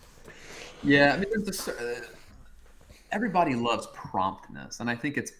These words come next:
short attention spans, but to get an email at ten thirty-three when you can tell it wasn't a defaulted email going out at nine A M exactly or something like that.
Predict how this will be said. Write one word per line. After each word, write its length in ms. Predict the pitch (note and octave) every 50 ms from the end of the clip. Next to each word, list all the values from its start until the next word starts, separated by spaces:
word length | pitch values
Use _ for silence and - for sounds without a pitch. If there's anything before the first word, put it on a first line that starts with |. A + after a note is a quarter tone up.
| - - -
short 360 | - - - - C3 C3 C#3+
attention 460 | F3 - - C#3 B2+ A#2+ - A2+ A2+
spans, 680 | G#2+ - - B2 A#2 A2+ A#2 A2+ A2+ A2 A2 A2 - - _ - - - - - - - - - -
but 100 | A#2 -
to 80 | - C3
get 120 | D3+ D#3+
an 180 | D#3 C#3+ A#2 -
email 460 | B2 C3+ B2+ B2 A#2+ B2 B2 A#2+ A2+
at 160 | G2 A2 -
ten 300 | - - - C3+ D3+ D3
thirty-three 1000 | - - C3 C#3 C#3+ C#3 C#3+ C#3 - - - G#2+ A2 G#2 G2 G2 G2 G2+ A2+ G#2+
when 120 | - G#2 G#2+
you 80 | G#2
can 140 | G2+ A2+ G#2
tell 260 | - - G#2 G2+ G#2+
it 80 | A2+ - G#2+ G#2+
wasn't 420 | G#2 G#2 G2+ G#2 A2 G#2+ G2+ - - _ _ _ _ _ _ - - - - - - -
a 40 | -
defaulted 680 | A2 G#2+ - - - - G2 G2+ G2 - A#2+ A#2 A2+ A#2
email 320 | A#2+ A2 G#2+ G#2+ G#2 G#2+
going 200 | G2 G2+ G2+ G2+
out 140 | G2 G2+ G2+
at 160 | - G2 F#2+
nine 220 | F2+ F2+ F#2 F#2+ G#2
A 200 | G#2 G#2+ G#2+ G2+
M 140 | G#2 A#2
exactly 800 | B2 A#2+ B2 - G#2+ G2+ G2 G2 F#2+ - - G2+ G2+ G2+ G2+ G2+
or 100 | G2+ G#2
something 360 | G#2 - - F#2+ G2 - A2 G#2+
like 260 | G#2 G#2 G#2 G2+ -
that. 440 | G2 F#2+ F#2 F#2 F#2+ F#2+ - -